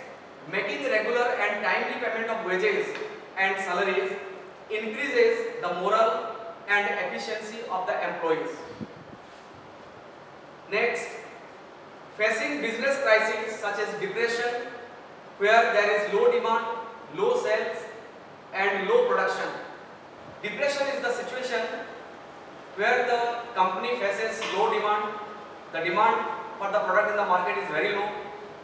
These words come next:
sales become lower and production also lower. In this situation, if the company has sufficient working capital,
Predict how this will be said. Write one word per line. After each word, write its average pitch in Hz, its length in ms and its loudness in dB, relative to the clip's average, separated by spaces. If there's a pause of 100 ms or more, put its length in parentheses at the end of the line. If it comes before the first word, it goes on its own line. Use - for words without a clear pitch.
(380)
sales 220 400 4 (720)
become 208 320 4
lower 208 520 6 (420)
and 202 380 4
production 185 340 0
also 180 520 -2 (340)
lower. 165 340 2 (960)
In 214 180 2
this - 180 -2
situation, 254 480 0 (840)
if 240 340 0
the 214 80 4
company 214 640 2 (280)
has 196 200 -2
sufficient 233 460 0
working 214 320 2
capital, 202 440 4